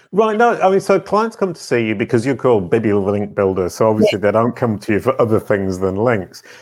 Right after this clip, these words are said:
Speaker 1: But the idea is, say, once I'm looking for links, there are loads of other opportunities.
Speaker 2: Yeah.
Speaker 1: And if I can grab those opportunities for you, let's take them because it's all digital marketing. It's all gonna help.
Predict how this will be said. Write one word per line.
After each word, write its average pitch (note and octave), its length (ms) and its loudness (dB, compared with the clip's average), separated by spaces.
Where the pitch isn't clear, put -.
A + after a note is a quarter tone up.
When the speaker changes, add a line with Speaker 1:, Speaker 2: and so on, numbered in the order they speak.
Speaker 1:
But D#3 160 0
the D#3+ 240 2
idea E3+ 480 2
is, F3+ 180 -2
say, C3+ 280 2
once G3 360 -2
I'm F3+ 200 0
looking E3+ 300 -4
for E3+ 120 -6
links, A2+ 280 -4
there B2+ 120 2
are B2+ 100 2
loads D3 280 0
of C3 100 -8
other A#2+ 240 -2
opportunities. C#3+ 920 -8
Speaker 2:
Yeah. A#3 180 4
Speaker 1:
And G#3+ 80 0
if C3+ 160 -2
I F3 100 2
can D3+ 280 0
grab D#3+ 400 0
those D3 240 2
opportunities A2+ 640 -4
for A3+ 300 -2
you, G#2+ 180 0
let's C#3+ 300 -2
take E3+ 240 -4
them A#2+ 160 -4
because G#2+ 240 -6
it's B2+ 160 -10
all D#3 140 -2
digital B2 360 -2
marketing. A2 380 -4
It's G#2 120 -10
all G#2+ 140 -2
gonna G2 200 -2
help. B2 340 -8